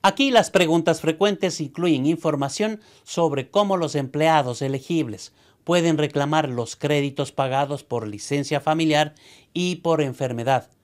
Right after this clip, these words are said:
incluido cómo solicitar y calcular los montos de crédito aplicables, y cómo recibir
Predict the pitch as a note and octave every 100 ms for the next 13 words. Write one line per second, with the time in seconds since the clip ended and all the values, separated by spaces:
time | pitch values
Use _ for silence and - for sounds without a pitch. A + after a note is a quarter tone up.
0 | _ _ _ F#3+ G3+ F3 E3+ F#3 G3 F3
1 | - - G#3+ A3+ G3+ - D#3 C#3+ C#3+ E3
2 | - G#3 G3 E3+ D#3 C#3 D3 D3 E3 D3+
3 | C3+ C3 E3 G3 G3+ G3 E3+ B2+ B2 -
4 | D#3 D3+ D3 C#3 - G#2+ B2+ A2+ - -
5 | - _ - - _ - F3 - G3 G#3
6 | G3+ F3 D#3 - C#3+ D#3+ D#3+